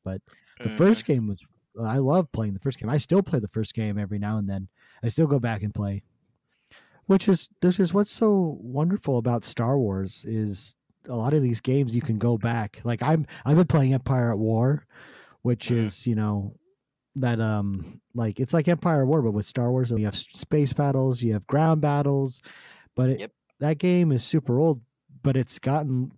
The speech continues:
Speaker 1: life again because of the modding community. You had a, pretty much a remake. Someone remade the whole game almost and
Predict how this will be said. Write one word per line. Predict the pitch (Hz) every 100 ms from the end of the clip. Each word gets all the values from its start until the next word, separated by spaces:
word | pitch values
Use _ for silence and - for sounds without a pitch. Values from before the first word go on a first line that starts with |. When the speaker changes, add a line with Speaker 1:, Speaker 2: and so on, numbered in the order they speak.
| _ _ _ -
Speaker 1:
life | 117 143
again | 180 123 117
because | 113 110 123 107
of | 98
the | 98
modding | 107 139 135
community. | - 107 101 95 95 101 101 -
You | 110
had | 104 107 104 101 _ - - - _
a, | 135
pretty | 127 196
much | 190 175 - -
a | 143 117
remake. | 139 175 120 101 - -
Someone | - 151 165
remade | 131 139 131 151 131
the | 107
whole | 143
game | 120 113 143 117
almost | 101 101 98 -
and | 110 104 101 98